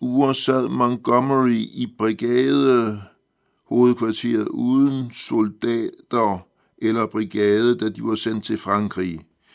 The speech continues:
I januar nitten hundrede og seksten kom ordren om at gå ombord og sejle til Frankrig. Brigadegeneral Mackenzie gav ham det skudsmål, at han var lige så god til at,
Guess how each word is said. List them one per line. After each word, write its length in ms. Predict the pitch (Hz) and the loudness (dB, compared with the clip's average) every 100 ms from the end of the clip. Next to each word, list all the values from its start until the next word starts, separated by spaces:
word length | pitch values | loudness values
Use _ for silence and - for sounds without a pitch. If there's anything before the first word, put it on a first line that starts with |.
| _ _ | _ _
I 120 | - 101 | -10 -2
januar 440 | 113 131 147 127 | 0 2 2 2
nitten 160 | 120 123 | 0 -2
hundrede 180 | 131 | -2
og 60 | 117 | -2
seksten 520 | - 120 127 127 127 | -2 0 -2 -4 -8
kom 320 | 120 127 120 | -4 -4 -4
ordren 440 | - 131 123 123 120 | -2 0 0 0 -2
om 200 | 110 120 | -2 -4
at 120 | 113 | -6
gå 160 | 113 110 | -6 -4
ombord 420 | 110 104 131 120 | -6 -4 0 0
og 80 | 113 | 0
sejle 320 | 120 110 107 | -2 -2 -2
til 160 | 110 | -4
Frankrig. 720 | 110 110 104 104 85 95 82 78 _ _ _ - _ - | -6 -2 -2 -2 -2 -4 -6 -12 _ _ _ -20 _ -6
Brigadegeneral 1160 | 95 95 113 120 135 131 123 120 113 110 107 | -6 -4 -2 0 0 0 -2 -2 0 0 -2
Mackenzie 720 | 113 110 107 135 131 127 - 120 | -4 -6 -4 -4 -4 -6 -8 -4
gav 320 | 120 117 110 | -2 -2 -2
ham 300 | 110 107 104 _ _ - | -2 -4 -6 _ _ -6
det 120 | 117 | -4
skudsmål, 720 | 117 135 143 135 127 113 110 | -2 2 2 2 2 2 2
at 80 | - | -2
han 140 | 104 117 | -6 -4
var 100 | 117 | -4
lige 160 | 139 | -4
så 120 | 135 | -4
god 300 | 131 135 131 | -4 0 0
til 200 | - 123 | 0 -2
at, 240 | 120 110 | 0 0